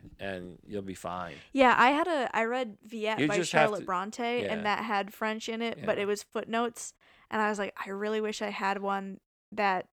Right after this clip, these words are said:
Speaker 2: I don't have to flip to the back of the book
Speaker 1: Yeah.
Speaker 2: for," 'cause it made it so much harder to read for some <laughs>
Speaker 1: Yeah.
Speaker 2: reason.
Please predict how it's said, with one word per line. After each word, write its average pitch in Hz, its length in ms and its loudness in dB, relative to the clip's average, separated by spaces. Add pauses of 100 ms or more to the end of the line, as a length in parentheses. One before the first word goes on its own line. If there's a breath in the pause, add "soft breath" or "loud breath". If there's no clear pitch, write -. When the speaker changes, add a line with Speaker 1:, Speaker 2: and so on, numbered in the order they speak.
(360)
Speaker 2:
I 220 80 2
don't 220 200 2
have 214 120 -4
to 214 80 -14
flip - 240 -2
to - 80 -16
the 208 80 -6
back 190 260 -2
of 196 60 -10
the 190 80 -4
book 185 220 0
Speaker 1:
Yeah. - 80 -14
Speaker 2:
for," 175 240 -4 (280 loud breath)
'cause 240 160 0
it 240 100 6
made 233 140 4
it 196 100 2
so - 220 -2
much 214 220 -4
harder 208 300 0
to 190 100 -6
read 180 260 -8
for - 140 -8
some 196 200 -4
<laughs> 320 140 2
Speaker 1:
Yeah. 311 140 10
Speaker 2:
reason. 277 360 0